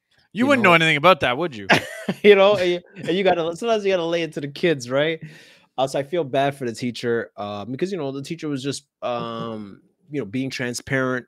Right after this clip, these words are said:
Speaker 2: you know, being passionate about um, something she considered, um, a righteous cause.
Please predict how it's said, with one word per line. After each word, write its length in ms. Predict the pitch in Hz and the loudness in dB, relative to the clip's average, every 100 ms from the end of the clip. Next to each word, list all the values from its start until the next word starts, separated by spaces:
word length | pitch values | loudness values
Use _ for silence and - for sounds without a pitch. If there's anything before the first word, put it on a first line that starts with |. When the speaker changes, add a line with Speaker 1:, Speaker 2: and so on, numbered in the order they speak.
| - | -10
Speaker 2:
you 100 | 123 | -8
know, 300 | 117 113 - _ _ _ _ _ _ - | -6 -6 -10 _ _ _ _ _ _ -4
being 220 | 135 123 | -2 -2
passionate 600 | - 127 131 - 123 120 | -4 -2 0 -2 -2 -4
about 460 | - 104 117 113 90 _ _ _ _ _ _ - | -6 -6 -2 -2 -6 _ _ _ _ _ _ -10
um, 340 | 117 110 107 | -6 -4 -4
something 300 | 104 127 117 | -6 -6 -6
she 160 | 113 127 | -8 -8
considered, 540 | 120 107 117 110 107 - _ _ _ _ _ | -8 -6 -6 -4 -4 -6 _ _ _ _ _
um, 420 | 113 104 101 95 | -12 -12 -10 -12
a 60 | 110 | -10
righteous 400 | 107 113 - 107 | -6 -6 -6 -10
cause. 480 | 110 110 104 90 | -6 -4 -4 -6